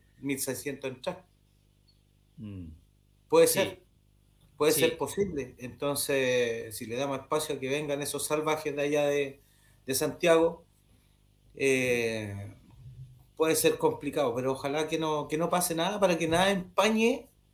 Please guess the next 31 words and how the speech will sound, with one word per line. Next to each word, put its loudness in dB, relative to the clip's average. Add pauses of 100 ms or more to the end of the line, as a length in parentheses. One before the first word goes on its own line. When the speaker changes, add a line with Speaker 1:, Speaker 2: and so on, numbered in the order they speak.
Speaker 1:
el -6
triunfo 0
de -2
Ñublense. -4 (1300)
Que -4
nada 4
empañe 0
el -6
triunfo -4
de 0
Ñublense 0
y 2
ese 0
gusto -2
que, -2 (480)
que, -4
que -10
nos -8
vamos -4
a -2
dar -2
de -6
clasificar -6
de -2
una -4
y, -6 (760)
y -6
poderle 2
ganar 0
al -4
campeón. 2